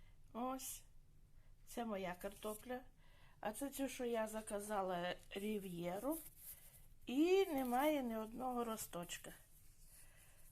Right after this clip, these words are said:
Більше я таке робити не буду, Валентина Анатоліївна. Непровірених людей заказувати не буду. І це ж я її заказала не оцей ящичок,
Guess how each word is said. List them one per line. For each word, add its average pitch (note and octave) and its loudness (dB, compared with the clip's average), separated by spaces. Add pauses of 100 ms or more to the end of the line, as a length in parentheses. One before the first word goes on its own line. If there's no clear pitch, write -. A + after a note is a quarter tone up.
(320)
Більше C#4+ 0
я A3 2
таке A#3 -2
робити A#3 -2
не C#4 2
буду, G3 -4
Валентина F#3+ -4
Анатоліївна. G3 -2 (840)
Непровірених A#3 4
людей C4 6 (160)
заказувати B3 0
не A#3 0
буду. E3+ -6 (560)
І - -4
це A#3 2
ж A3+ 0
я A3+ 4
її A3 2
заказала G#3 4
не F#3 4
оцей B3 4
ящичок, A3+ 2